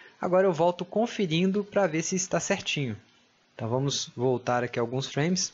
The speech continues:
Vejam que neste ponto o dedo ele passa dentro do objeto, mas eu não quero que o dedo passe dentro do objeto. Então eu vou abrir aqui um pouquinho mais. Vamos abrir essa curva aqui um pouquinho mais. E eu quero que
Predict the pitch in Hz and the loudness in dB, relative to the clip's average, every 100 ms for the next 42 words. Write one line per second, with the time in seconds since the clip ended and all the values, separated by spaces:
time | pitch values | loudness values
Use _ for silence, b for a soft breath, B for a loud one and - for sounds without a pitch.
0 | - B B B B - 165 202 202 220 | -12 B B B B 0 2 2 2 2
1 | 208 151 143 196 - 156 - 170 196 190 | 2 0 0 2 2 -2 0 0 0 -2
2 | 117 113 - 135 139 151 175 - 165 165 | -6 -6 -6 0 2 4 2 0 -2 -2
3 | 151 135 175 190 190 185 185 147 127 - | -2 0 -2 2 2 2 2 0 0 -6
4 | - _ - 196 214 190 180 - 185 151 | -20 _ -8 -2 0 2 0 0 0 2
5 | 156 147 156 - 143 143 151 156 156 151 | 0 0 -2 -2 -4 -4 -2 -2 0 2
6 | 127 117 - _ B B B B 123 147 | 0 -2 -14 _ B B B B -4 0
7 | 147 139 156 131 139 131 127 139 143 127 | 0 2 2 2 0 0 -2 -2 -2 -2
8 | 190 196 135 180 - - - _ _ _ | -2 0 0 0 -4 -8 -14 _ _ _
9 | _ _ _ _ _ _ _ _ 131 113 | _ _ _ _ _ _ _ _ -8 -2
10 | 117 113 117 113 110 117 - 113 113 110 | -2 0 0 -2 -4 -8 -4 -2 -2 -4
11 | 113 110 113 - 156 127 175 - - _ | -4 -4 -4 -2 0 0 -2 -4 -10 _
12 | _ _ _ _ _ _ _ _ - B | _ _ _ _ _ _ _ _ -20 B
13 | B B - 156 - 160 160 180 175 | B B -2 -2 0 -2 -2 -2 -2